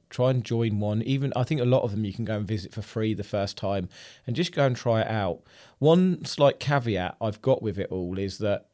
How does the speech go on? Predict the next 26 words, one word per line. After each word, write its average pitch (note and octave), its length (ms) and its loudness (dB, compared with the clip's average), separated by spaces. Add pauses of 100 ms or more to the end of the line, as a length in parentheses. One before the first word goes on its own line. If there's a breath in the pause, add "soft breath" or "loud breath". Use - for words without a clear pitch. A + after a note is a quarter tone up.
it B2 180 -4
can C3+ 500 0
be F2+ 420 -2 (760)
a G#2+ 80 -2
massive G#2+ 580 0
time G2 320 -2
draw F2 280 -2
as F2+ 120 -6
well. E2+ 380 -4 (260 loud breath)
So - 140 -6
you A2 80 0
have C3+ 260 -2
to C#3+ 80 -2
be A#2+ 140 0
very B2 320 2
balanced G2+ 680 -2
with F#2+ 160 -6
how G#2 140 -2
you G2+ 180 0
network, E2+ 680 -2
because G#2 440 -2 (380 loud breath)
I - 80 -2
remember A#2 320 4
my G#2 160 2
first A#2 480 0
one-to-one G2+ 960 2